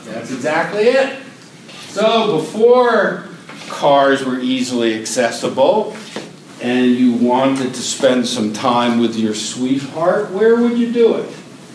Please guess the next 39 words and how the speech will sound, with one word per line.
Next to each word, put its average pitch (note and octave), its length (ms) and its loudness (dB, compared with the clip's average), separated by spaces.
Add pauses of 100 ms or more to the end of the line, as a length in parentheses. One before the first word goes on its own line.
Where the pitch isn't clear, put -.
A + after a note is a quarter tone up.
(240)
In D3 100 -6
the F3 120 0
house. A3+ 520 0
There C#3 120 0
used F3 240 -2
to E3+ 60 -8
be E3+ 180 2
rooms. C3+ 500 0
I - 120 4
don't, - 120 0
anybody G#3+ 440 -2
ever F#3 180 0
been D#3 500 0
in - 20 -2
a C#3 240 -2
room D3 380 -2 (380)
called - 380 -2
a G#2 160 -8 (180)
parlor? A#2+ 540 -2 (480)
Was D#3+ 380 4
a D#3+ 240 0
place, C3 300 -2
it F#3+ 60 -2
was - 100 -4
kind A3 200 2
of G3+ 80 2
a G3+ 40 0
sitting F#3+ 560 2
room, - 320 0 (100)
usually C#3+ 640 2 (420)
up - 180 -2
front. B2 480 -2 (880)
And D#3+ 200 -2
so, E3 580 0 (600)
whether G#2+ 300 -4
it's - 180 -10
a F#2+ 100 -4
young G2+ 320 -2
couple F3+ 760 2